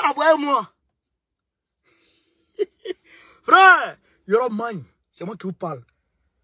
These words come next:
Benoît, sortez, tout, que tout le monde sorte. Que tout le monde sorte. Parce que c'est fini. Il y a Moussa Faki. Moussa Faki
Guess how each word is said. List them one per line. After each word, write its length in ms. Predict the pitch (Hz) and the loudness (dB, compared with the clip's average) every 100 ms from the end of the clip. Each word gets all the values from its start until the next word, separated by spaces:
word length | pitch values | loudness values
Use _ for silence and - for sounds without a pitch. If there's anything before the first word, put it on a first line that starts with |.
| _ _ _ _ _ _ _ | _ _ _ _ _ _ _
Benoît, 640 | 143 277 339 381 339 240 - _ _ _ _ _ | 2 4 6 8 6 2 -8 _ _ _ _ _
sortez, 480 | - 160 - - 151 | -14 -12 -12 -10 -6
tout, 240 | - 392 | 2 2
que 120 | - | 2
tout 200 | 392 480 | 2 6
le 80 | 349 | 6
monde 180 | 269 262 | 6 0
sorte. 460 | - 208 185 - - _ _ _ _ _ _ _ _ _ | 0 -4 -8 -16 -20 _ _ _ _ _ _ _ _ _
Que 100 | 233 | -8
tout 300 | - - 370 | -2 6 6
le 140 | 233 | 6
monde 240 | 196 208 202 | 0 0 -4
sorte. 420 | - 175 131 _ _ _ _ _ _ _ _ | -6 -8 -10 _ _ _ _ _ _ _ _
Parce 160 | 233 - | -8 -4
que 100 | 339 247 131 _ _ _ _ _ _ | -2 -4 -10 _ _ _ _ _ _
c'est 200 | - 220 | -10 -8
fini. 220 | 196 269 | -6 -6
Il 80 | 214 | 0
y 60 | 240 | 6
a 320 | 269 254 - _ | 8 6 4 _
Moussa 300 | 214 311 370 | 0 4 4
Faki. 520 | - 233 - 311 294 - _ _ _ _ _ _ _ _ _ _ | 4 0 4 4 4 -4 _ _ _ _ _ _ _ _ _ _
Moussa 220 | 240 359 | 2 4
Faki 420 | 339 320 311 302 | 6 4 4 2